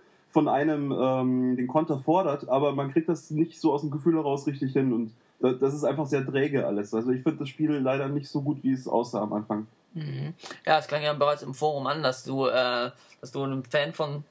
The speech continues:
Speaker 2: von, äh, also dem Spiel bist und als einige meinten, dass es, äh, nicht dem reellen M M A entspricht, hast, warst du da ja doch dagegen.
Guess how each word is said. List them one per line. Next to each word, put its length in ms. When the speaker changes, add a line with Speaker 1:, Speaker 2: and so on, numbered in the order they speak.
Speaker 2:
von, 200
äh, 300
also 280
dem 280
Spiel 280
bist 180
und 120
als 140
einige 320
meinten, 320
dass 160
es, 180
äh, 300
nicht 240
dem 120
reellen 380
M 160
M 160
A 640
entspricht, 460
hast, 280
warst 200
du 80
da 180
ja 140
doch 160
dagegen. 640